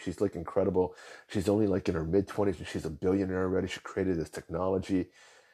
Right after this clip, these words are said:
And I said, "Something doesn't sound right. Like, it just doesn't, doesn't sound right at all." Like, if it, like, my main thing was, like, you know, if, if it, you know, i-, if, if this technology actually worked, why wasn't everyone using it? And, um, and they said, "Oh, it's just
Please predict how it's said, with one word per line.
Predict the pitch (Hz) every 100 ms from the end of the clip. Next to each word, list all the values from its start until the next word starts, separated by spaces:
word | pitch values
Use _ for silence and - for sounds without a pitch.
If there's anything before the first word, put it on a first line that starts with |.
| _
And | -
I |
said, | 147 226
"Something | 277 262 220
doesn't | 170 127
sound | - - 80 73
right. | 71 71 -
Like, | - -
it | - 110
just | - 135
doesn't, | 113 98 95
doesn't | 113 107 71
sound | - 95 101
right | 82 76
at | 87
all." | 98 80
Like, | 71 -
if | -
it, | 92 - - - -
like, | 107
my | 107 123
main | 147 110 95
thing | 90 90
was, | 85
like, | 85 87
you |
know, | 90
if, | 92 -
if | 98 107
it, | - _ _ - - - _ _ -
you | 104
know, | 98 - _
i-, | - - -
if, | 110 104
if | 127
this | 147 143
technology | 135 113 120 123 - 107
actually | 101 107 98 92
worked, | 98 92
why | 87 98
wasn't | 101 - -
everyone | 95 101 85 73
using | 78 87 92 76
it? | 71 67 - - _ _ _ _ _ _ -
And, | 90 92
um, | 90 87 82 78 78 _ - 82
and | 90
they | 90
said, | - -
"Oh, | 107
it's | 98 69 -
just | -